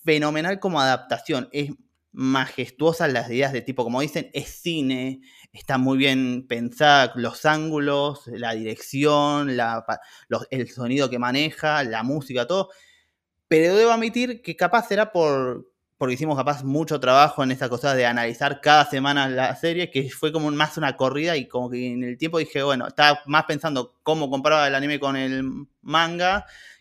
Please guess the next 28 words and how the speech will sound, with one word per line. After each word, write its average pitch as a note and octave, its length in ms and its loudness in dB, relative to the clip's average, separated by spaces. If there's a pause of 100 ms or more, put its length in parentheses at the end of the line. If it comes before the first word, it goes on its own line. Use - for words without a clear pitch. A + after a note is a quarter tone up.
y C3 60 0
vas C3+ 220 2
disfrutando C3 460 -2
la B2+ 60 4
experiencia. B2 360 -4
Así B2+ 100 -8
que C3 240 -10
medio D3 280 -2
como B2+ 220 -6
que A#2+ 60 -10
la A#2 80 -6
experiencia C3+ 420 -8
a A2+ 80 -10
mí C3 100 -6
se B2+ 120 -16
me A2+ 80 -12
fue B2 120 -10
medio B2 260 -2
abajo. A2+ 500 -4 (260)
Es - 160 -4
un C#3+ 300 2
mega F#3+ 220 8
anime, B2 440 -2 (180)
pero A2+ 400 -2 (360)
diría F3+ 280 -4
que D3 100 -10
es - 120 -14
un, C3 160 -6